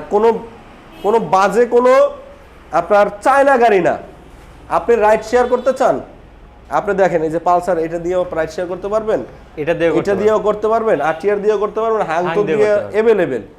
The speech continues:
Speaker 2: ছোট বড় সব মিলে কিন্তু অনেক বাইক আছে, আরটিআর, পালসার এবং লাখ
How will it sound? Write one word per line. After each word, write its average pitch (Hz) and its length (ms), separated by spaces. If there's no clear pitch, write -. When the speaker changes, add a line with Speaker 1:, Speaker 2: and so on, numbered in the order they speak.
Speaker 2:
ছোট 190 200
বড় 196 520
সব 185 260
মিলে 190 280
কিন্তু 185 280
অনেক 165 280
বাইক 175 180
আছে, 175 220
আরটিআর, 165 440
পালসার 170 440
এবং 190 220
লাখ 185 200